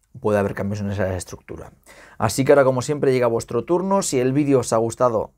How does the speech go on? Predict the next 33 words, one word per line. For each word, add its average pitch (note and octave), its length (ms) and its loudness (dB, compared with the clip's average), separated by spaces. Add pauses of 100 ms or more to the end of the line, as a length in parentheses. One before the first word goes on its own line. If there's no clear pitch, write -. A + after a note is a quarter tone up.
(120)
ahí B2 180 -2
quiero A#2 200 -2
que G#2 80 -4
le G2+ 100 0
deis G2+ 180 -4
a A2+ 60 4
like, E3+ 340 2
suscribíos B2+ 800 -6
para G2+ 200 -4
que G#2+ 100 -6
la G#2+ 140 0
comunidad A#2 500 0
pueda C3 240 2
seguir C3 300 -6
creciendo B2 540 -2 (380)
y, C#3+ 140 -4
por B2 180 2
último, C3+ 340 0
dejadme C3 320 -2
vuestra A#2 400 -2
opinión. G2 420 -8
A A2 80 -2
ver, A2 180 -2
¿qué C3+ 200 0
os C#3 120 -2
parece A#2+ 360 0
este G#2 220 -4
movimiento? C3 840 0 (460)
¿Os B2+ 220 0
fiáis A#2 640 0
de G#2 280 -4
la G2+ 140 0
dupla, G#2+ 580 -4